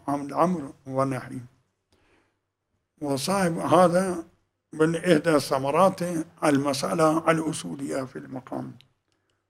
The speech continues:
صاحب الكفاية، الكفاية، صاحب الكفاية يشكل على ذلك، يقول: "ذلك إنما يكون حيث يكون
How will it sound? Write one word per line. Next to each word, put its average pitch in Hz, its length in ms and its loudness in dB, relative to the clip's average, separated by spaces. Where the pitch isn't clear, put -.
صاحب 180 380 4
الكفاية، 165 760 0
الكفاية، 165 720 2
صاحب 170 360 4
الكفاية 156 680 0
يشكل - 340 0
على 69 320 0
ذلك، 67 260 -4
يقول: 170 320 2
"ذلك 139 460 2
إنما 143 520 0
يكون 160 680 -4
حيث 160 360 2
يكون 139 880 -2